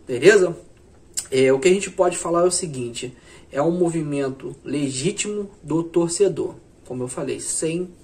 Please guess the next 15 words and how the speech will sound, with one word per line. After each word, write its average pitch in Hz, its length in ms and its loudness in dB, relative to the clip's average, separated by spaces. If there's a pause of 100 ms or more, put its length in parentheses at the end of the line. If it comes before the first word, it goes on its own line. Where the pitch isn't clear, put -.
política. 151 680 -10 (920)
E 208 260 -2 (380)
cabe 147 400 0
aqui 151 500 -6 (220)
o 185 60 -6
nosso 156 360 -4
respeito, 165 680 0
mesmo 214 340 -2
que 190 120 -8
você 165 280 -2
não 143 220 -4
ache 139 240 -6
que - 100 -18
deva 131 300 2
doar, 135 580 -2